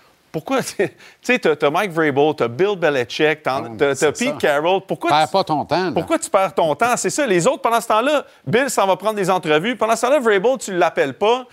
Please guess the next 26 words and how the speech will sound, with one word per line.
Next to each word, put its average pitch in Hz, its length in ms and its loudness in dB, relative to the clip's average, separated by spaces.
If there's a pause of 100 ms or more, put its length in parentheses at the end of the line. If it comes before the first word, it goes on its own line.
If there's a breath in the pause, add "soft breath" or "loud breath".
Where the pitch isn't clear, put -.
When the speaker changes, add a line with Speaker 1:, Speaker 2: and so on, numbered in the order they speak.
(320 loud breath)
Speaker 1:
Je 131 80 -6
vois 180 100 2
même 233 160 -2
pas 359 120 0
pourquoi - 300 0
on 214 40 2
passe 208 240 0
une 233 140 -2
seconde, 226 340 0
parce 208 160 -2
que 220 80 -4
c'est 226 140 -4
souvent 285 260 0
ça. - 160 0
Si, - 140 -4
admettons, 254 480 0 (260 loud breath)
Mike 208 220 0
McCarthy 196 400 -2
se - 60 -12
fait 175 100 -2
mettre 175 140 -2
dehors, 170 200 4
probablement 202 360 0
que 233 40 -16
quelqu'un 185 240 0
l'appelle 165 400 0